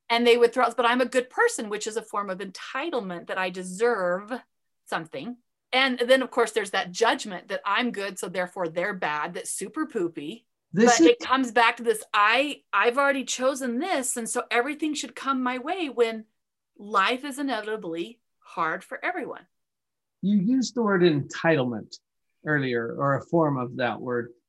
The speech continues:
Speaker 1: Right.
Speaker 2: And if we feel entitled to something,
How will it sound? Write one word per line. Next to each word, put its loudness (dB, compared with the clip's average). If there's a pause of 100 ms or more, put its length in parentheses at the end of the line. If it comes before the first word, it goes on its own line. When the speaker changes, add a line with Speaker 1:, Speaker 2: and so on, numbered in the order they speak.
(100)
Speaker 1:
Right. 0
Speaker 2:
And -4 (180)
if 2
we 0
feel 0
entitled 0 (640)
to 2
something, -2